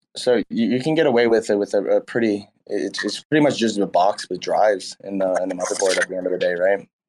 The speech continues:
Um, it, it's pretty, pretty simple build. I, I built my first actual storage provider, so I've never actually built a computer before 'cause I'm a, I'm a Mac, Mac hardo, unfortunately. So, uh, I, I learned, I learned how to build a storage provider the other day, and it actually wasn't too difficult.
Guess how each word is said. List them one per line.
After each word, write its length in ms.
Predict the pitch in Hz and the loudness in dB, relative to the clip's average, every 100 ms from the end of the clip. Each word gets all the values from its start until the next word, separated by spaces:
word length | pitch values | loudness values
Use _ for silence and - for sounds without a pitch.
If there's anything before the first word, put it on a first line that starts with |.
| _ | _
Um, 380 | 101 98 95 92 | 0 2 0 -2
it, 140 | 95 | -2
it's 200 | 92 - | -4 -6
pretty, 320 | - 127 120 104 | -4 2 4 4
pretty 220 | 131 120 | 2 2
simple 280 | - 113 98 | 2 2 2
build. 360 | 104 107 - _ _ - | 4 4 0 _ _ -4
I, 260 | - 117 120 113 | 2 4 4 4
I 120 | 117 | 2
built 320 | 117 113 123 | 0 0 0
my 160 | 104 104 | -2 -6
first 340 | - 104 95 | -4 -6 -2
actual 240 | 95 - 92 | -4 -4 -8
storage 300 | - 92 92 | -4 -4 -2
provider, 360 | 95 92 92 | 0 2 2
so 240 | 87 92 92 | -2 0 2
I've 140 | 104 | 2
never 160 | 110 120 | 2 2
actually 180 | 113 101 | 0 -2
built 240 | 98 98 | -4 -4
a 40 | |
computer 440 | 98 90 - 101 104 | -8 -10 -6 -4 -2
before 360 | 101 - 92 | -4 -4 -6
'cause 180 | 90 90 | -6 -8
I'm 120 | 95 | -8
a, 200 | 95 98 - | -6 -10 -8
I'm 120 | 98 | -8
a 60 | 95 | -8
Mac, 440 | 95 95 95 - _ _ _ _ - | -6 -6 -8 -12 _ _ _ _ -4
Mac 320 | 104 92 98 | 0 2 0
hardo, 460 | - 92 90 87 90 | 0 0 2 0 0
unfortunately. 800 | 95 107 120 - 101 92 98 98 | -2 -2 -2 0 0 0 0 -2
So, 340 | - 98 95 | 0 2 2
uh, 160 | 95 95 | 0 2
I, 200 | 104 101 | 2 4
I 20 | 110 | 4
learned, 400 | 113 117 113 104 | 4 4 2 2
I 80 | |
learned 200 | 107 113 | 2 2
how 120 | 110 104 | 2 0
to 120 | 101 | 0
build 220 | 101 98 | -2 -4
a 40 | |
storage 320 | 92 95 95 - | -4 -4 -4 2
provider 240 | 98 98 | 2 2
the 120 | 95 | -4
other 100 | 92 | -8
day, 160 | 92 92 | -8 -10
and 160 | 95 | -8
it 60 | 90 | -2
actually 280 | 113 117 104 | -2 0 -2
wasn't 220 | 95 90 | -2 -4
too 120 | 95 | -10
difficult. 480 | - - - 50 | -10 -12 -12 -12